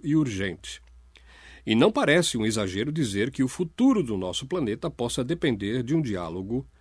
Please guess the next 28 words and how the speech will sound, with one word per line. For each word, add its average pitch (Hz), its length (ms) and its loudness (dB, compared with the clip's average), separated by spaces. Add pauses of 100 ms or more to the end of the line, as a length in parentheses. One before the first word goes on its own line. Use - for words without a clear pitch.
(140)
como 98 280 -2
esse." - 320 -10 (920)
Então, 240 340 6 (600)
nós 190 400 6
deixaremos 127 560 4
de 107 80 -4
lado 104 280 -2 (160)
todas 127 380 4
as 92 160 -6
nossas 98 380 -6
diferenças 110 480 -2
doutrinárias 220 720 0
para - 180 -2
salvar 202 320 0
o 117 60 -2
planeta. 170 520 -2 (640)
Deixe 143 380 2
o 175 60 -4
povo 143 360 2
ir 185 220 0 (260)
para 90 220 -4
o - 20 2
inferno. 202 480 -2 (1200)
O 202 120 6
último 262 360 8
comentário 120 480 2
dele 135 280 2
diz, 85 400 -10